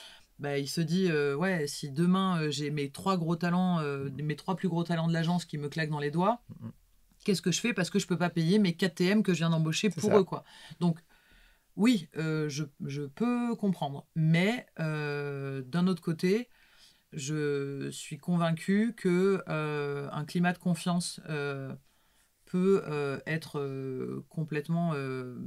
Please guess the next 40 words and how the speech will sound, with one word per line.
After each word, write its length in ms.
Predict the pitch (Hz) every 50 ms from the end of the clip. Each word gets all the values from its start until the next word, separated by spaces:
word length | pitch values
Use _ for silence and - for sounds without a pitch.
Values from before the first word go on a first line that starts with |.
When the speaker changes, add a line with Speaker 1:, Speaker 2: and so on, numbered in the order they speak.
| - - - - - - -
Speaker 1:
faisable. 560 | - - - 156 147 170 185 202 196 156 - -
Speaker 3:
Si 140 | - - -
tu 120 | - - 120
fais 100 | - 117
bien 120 | 131 139
ton 120 | - 135
travail, 340 | 117 - 120 113 117 131 131
il 20 | 123
y 40 |
a 40 | 107
aucune 220 | 107 - - 127 117
raison 260 | 107 113 110 120 127
qu'elle 200 | - 110 104 107
te 100 | - 113
claque 180 | - 113 110 110
dans 100 | 110 104
les 120 | 104 104
doigts, 100 | - -
Speaker 1:
Bah, 80 | - 156
Speaker 3:
quoi. 100 | 156 151 147 143 147
Speaker 1:
euh, 460 | 147 143 143 143 143 143 143 143 139
oui, 280 | 151 196 226 233 175 143
euh, 120 | 117 127 135
moi, 240 | 135 147 156 165
je 80 | 165 -
pense 200 | - 175 165 -
que, 140 | - 160 147
enfin, 240 | 131 - 143 143 139
tous 160 | - - 185
les 140 | 175 170 160
jours, 320 | 143 170 190 208 185 160
euh, 360 | 147 143 143 139 139 139 135 135 _ _ - - - _ _ _ -
que 40 | -
ce 60 | 151
soit, 320 | 139 - - 165 165 165 156
euh, 680 | 143 139 135 135 131 131 131 131 131 123 127 127 131
Speaker 3:
Mm. 80 | 139 143
Speaker 1:
Natou, 400 | 147 139 139 - - 175 180 185
Théodore, 580 | - 156 143 143 139 151 156 165 170 165 151
euh, 200 | 139 131 131 131